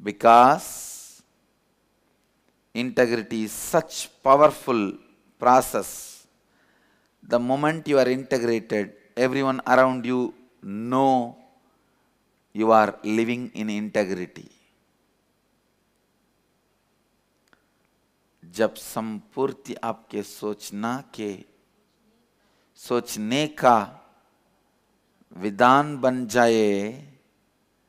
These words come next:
तब आपको स्वयं के ऊपर, दूसरों को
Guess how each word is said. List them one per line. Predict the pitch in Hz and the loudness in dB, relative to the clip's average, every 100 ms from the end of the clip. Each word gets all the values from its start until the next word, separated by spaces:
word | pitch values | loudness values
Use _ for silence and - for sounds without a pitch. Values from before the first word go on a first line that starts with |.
| _ _ _ _ _ | _ _ _ _ _
तब | 127 110 - | 2 2 0
आपको | - 120 - - 117 104 95 - _ _ _ _ _ | 2 2 2 -8 -2 -2 -4 -12 _ _ _ _ _
स्वयं | - - 127 131 147 170 | -14 0 4 6 4 -2
के | 165 135 113 - _ _ _ - | -10 -8 -8 -10 _ _ _ -8
ऊपर, | 120 - 151 156 143 - - _ _ _ _ _ _ _ _ _ | -8 4 6 6 2 -12 -20 _ _ _ _ _ _ _ _ _
दूसरों | 113 120 - 131 139 160 170 | -4 -4 -4 -2 -2 -2 -6
को | - 139 120 92 _ | -4 -2 -2 -4 _